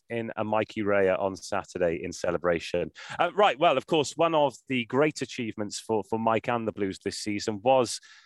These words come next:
a victory at Ealing Trailfinders, which brings us on to our, our guest today. I think he's ready to come in. Bobby DeVee has had,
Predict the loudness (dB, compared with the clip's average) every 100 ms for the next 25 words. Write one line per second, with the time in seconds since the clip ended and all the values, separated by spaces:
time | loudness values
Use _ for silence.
0 | _ _ -4 -2 -4 -4 -2 2 4 2
1 | 0 -4 0 2 0 -2 -4 -2 2 2
2 | 2 -2 0 0 0 -2 -2 -2 -2 -14
3 | -4 -4 -2 0 0 0 -2 0 2 4
4 | 2 0 -2 -2 -4 -8 -6 -6 -2 2
5 | 2 2 -4 _ _ _ -6 -6 -4 0
6 | 2 2 -6 -2 0 0 0 2 0 0
7 | -4 0 0 0 -4 -2 -2 -2 -4 -2
8 | -2